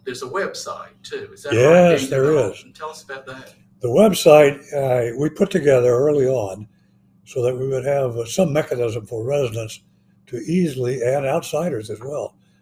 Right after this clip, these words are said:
Speaker 2: to easily see what we were doing. The website is called W W W dot the bishop gadsden arboretum dot O R G. It's available to the public.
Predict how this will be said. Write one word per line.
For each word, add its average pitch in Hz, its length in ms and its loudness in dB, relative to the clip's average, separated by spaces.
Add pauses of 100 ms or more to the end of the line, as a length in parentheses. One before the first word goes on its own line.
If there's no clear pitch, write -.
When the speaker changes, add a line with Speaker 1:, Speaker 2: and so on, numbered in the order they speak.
(200)
Speaker 2:
to 113 80 -8
easily 139 440 -6
see 127 380 -6
what 110 320 -10
we 123 180 -14
were 120 240 -14 (380)
doing. 151 300 -6 (680)
The 120 80 -6
website 139 540 2
is 127 160 -2
called 113 460 -2 (800)
W 143 400 2
W 131 480 -2
W 107 560 -2
dot 113 480 0 (560)
the 151 600 -2
bishop 139 520 -6
gadsden 127 680 -6 (540)
arboretum 123 640 0 (400)
dot 113 460 -2 (340)
O 123 220 0
R 127 180 0
G. 120 400 -2 (480)
It's 110 220 -10
available 139 480 -2
to 143 100 -4
the 139 100 -8
public. 113 380 -6